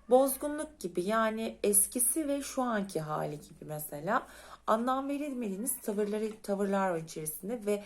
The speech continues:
enerjisine bakar mısınız arkadaşlar?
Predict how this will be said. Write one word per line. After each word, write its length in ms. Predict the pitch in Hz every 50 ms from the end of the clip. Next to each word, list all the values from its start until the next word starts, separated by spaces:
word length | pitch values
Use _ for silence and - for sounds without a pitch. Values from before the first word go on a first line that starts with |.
| - - - - - _ -
enerjisine 680 | 185 196 202 220 220 226 233 226 226 - - 262 240
bakar 240 | 247 240 - 339 359
mısınız 400 | - 294 220 - - 165 160 -
arkadaşlar? 640 | 170 170 170 - 165 156 165 165 160 - 160 156 151